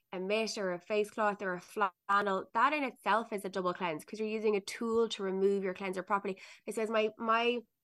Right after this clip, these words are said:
biggest re-, still to this day, we fifty thousand, I'm so proud to say, fifty thousand clients that have had a consultation with us on the Skin Nerd. And the main revelation that comes back, so we offer this service where you come for consult one,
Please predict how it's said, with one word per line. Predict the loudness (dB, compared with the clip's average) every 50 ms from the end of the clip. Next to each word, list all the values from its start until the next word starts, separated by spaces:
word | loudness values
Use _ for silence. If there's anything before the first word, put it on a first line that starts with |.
| _ _ -20 _ _ _ -2
biggest | 0 0 2 0 0 -2 -2 -8 -12 -12 -8 -4
re-, | -4 -4 -4 -4 -8 -12
still | -12 -10 -4 0 2 2 2 2
to | 0
this | -2 -4 -4
day, | 0 2 2 4 4
we | 2 0 -2
fifty | 0 0 0 0 0 -4 -6
thousand, | -4 -2 -2 -4 -4
I'm | -6
so | -8 -8 -6
proud | -2 -2 -2 -2
to | -2 -2
say, | -4 -4 -4
fifty | -2 -2 -4 -2 -4 -6 -4
thousand | -2 -2 -2 -2 -4 -4
clients | -2 0 0 0 0 -2 -2
that | -4 -6
have | -6 -6
had | -4 -6 -4 -6
a | -6
consultation | -6 -6 -8 -6 -6 -8 -8 -6 -4 -4 -4 -4 -6 -8
with | -8 -6
us | -8 -8 -8 -8
on | -8 -6
the | -6 -8
Skin | -10 -10 -6 -4 -2 0
Nerd. | 0 0 0 -2 -4 -14 -20 -20 _ _ _ -6
And | -4 -2 0
the | 0
main | 0 0 0 2 2 2 2 2
revelation | 2 2 2 0 0 0 0 0 -2 -4
that | -8 -8
comes | -6 -6 -4 2
back, | 2 2 2 2 -2 -12 -14 -8
so | -6 -4
we | -4 -4 -4 -2 0 2
offer | 2 2 0 -2 -4 -4
this | -4 -4 -4 -4
service | -4 -2 -2 -2 -2 -4 -4
where | -4
you | -2 -2 -4
come | -4 -4 -4 -4 -4
for | -6 -6
consult | -4 -2 -2 -2 -2 -4 -6 -6 -4
one, | -2 -2 0 -2